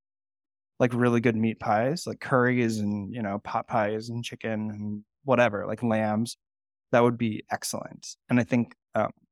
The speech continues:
I think that if they, if they did that with a little, like, we, we went to a Premier League, literally it was, like, a Premier League meat pie shop in Seattle a couple years ago.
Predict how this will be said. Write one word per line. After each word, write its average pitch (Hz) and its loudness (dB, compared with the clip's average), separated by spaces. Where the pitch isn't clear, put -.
I 151 -4
think 156 2
that 151 6
if 147 2
they, 131 4
if 143 -4
they 127 2
did 123 -2
that 123 6
with 127 -10
a 120 -10
little, 117 4
like, 107 0
we, 135 0
we 143 2
went 165 4
to 139 0
a 123 2
Premier 117 2
League, 107 -4
literally 151 6
it 123 4
was, 120 0
like, 135 0
a - -2
Premier 120 2
League 113 0
meat 110 -4
pie 110 2
shop 107 -2
in 113 0
Seattle 107 0
a - -12
couple 117 -4
years 107 -4
ago. 107 -6